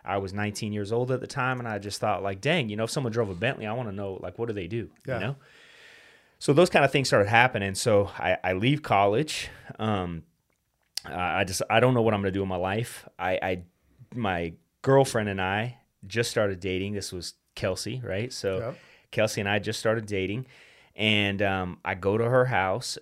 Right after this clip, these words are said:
Speaker 1: and I remember to this day, I, I was sitting there telling her how I'm never gonna go get a job, right? I don't wanna be an employee. And her mom hears this and says, "Why?"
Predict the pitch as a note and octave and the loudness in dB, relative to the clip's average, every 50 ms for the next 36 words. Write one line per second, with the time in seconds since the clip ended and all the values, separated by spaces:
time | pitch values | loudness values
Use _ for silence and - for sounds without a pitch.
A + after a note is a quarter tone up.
0 | - - G2 F#2+ F#2 F#2 F#2 F2+ F2+ F2+ - - F#2 G2 F#2+ F#2+ G2+ G#2+ G#2+ G#2+ | -10 -8 -8 -6 -6 -4 -6 -6 -6 -8 -8 -6 -6 -6 -4 -4 -4 -2 -2 0
1 | G#2 G2+ G2 F#2 - - - _ _ _ _ _ _ - - A2+ G#2+ G2+ - - | 0 0 0 0 -2 -4 -8 _ _ _ _ _ _ -6 -4 -2 -2 -2 0 2
2 | A2+ G2+ G2 F#2+ F#2 F#2 - - F2 F2+ F2+ E2+ D#2+ - - - - A2+ G2 G#2 | 4 6 6 6 4 2 0 -2 -4 -4 -4 -4 -6 -8 -6 -4 -2 -2 -2 -2
3 | G2+ - - A#2 A2 G#2+ F#2+ F2+ F2 G2 F#2 F2+ F2+ E2+ F2 G2 F#2+ F#2 F2+ F#2 | -4 -4 -4 -4 -4 -4 -4 -6 -6 -4 -4 -4 -4 -4 -4 -2 -2 -2 -2 -2
4 | F#2+ G2 F#2+ G2 F#2 F#2 F2+ E2+ F2 E2 E2+ F2+ F2+ E2+ - G2+ G2 G#2+ - - | -4 -6 -6 -6 -8 -8 -8 -8 -10 -10 -10 -12 -14 -10 -8 -6 -6 -6 -8 -12
5 | - - _ _ _ _ _ _ _ _ - _ F2 F2+ F2+ F#2+ G2 G2+ G2+ G2+ | -16 -20 _ _ _ _ _ _ _ _ -18 _ -10 -8 -6 -6 -6 -6 -6 -6
6 | G2+ F#2+ F2+ G2+ F#2+ F#2 F2+ E2+ - - A2+ A2+ G#2+ D#2 E2+ E2+ F2 - _ _ | -6 -6 -6 -6 -6 -6 -6 -8 -6 -4 -2 -2 -2 -4 -6 -10 -14 -18 _ _
7 | _ _ - _ _ _ _ - G#2+ G2 F#2+ F#2 F#2+ G#2+ A#2+ C3 D3 D#3 C#3+ B2+ | _ _ -20 _ _ _ _ -8 -6 -4 -4 -2 0 2 4 4 4 4 2 0
8 | A#2 G2+ F#2 E2+ D#2 D#2 D#2 C#2+ C2+ - - - - - - - _ _ - - | 0 -2 -2 -4 -6 -10 -12 -12 -12 -12 -10 -10 -12 -12 -14 -18 _ _ -18 -14
9 | F2+ - - - A2 G2+ F#2+ F#2 F2+ E2 F2 F#2 F#2+ A2+ A#2 G2 D2+ - A1 - | -10 -8 -4 -2 -2 -2 -2 -4 -6 -6 -2 2 2 4 4 2 0 -4 -8 -12
10 | - | -18